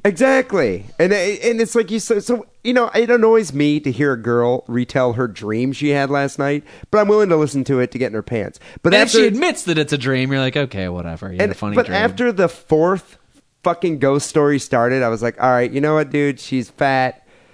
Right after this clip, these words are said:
Speaker 1: not very attractive, and I really couldn't give a fuck at this point." So I'm like, "I'm gonna have to fuck with her." So I was like,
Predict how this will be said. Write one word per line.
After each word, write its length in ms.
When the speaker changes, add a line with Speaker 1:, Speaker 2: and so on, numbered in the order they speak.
Speaker 1:
not 220
very 300
attractive, 640
and 80
I 80
really 400
couldn't 340
give 160
a 60
fuck 280
at 100
this 160
point." 300
So 100
I'm 60
like, 200
"I'm 120
gonna 160
have 180
to 60
fuck 260
with 100
her." 120
So 140
I 40
was 120
like, 240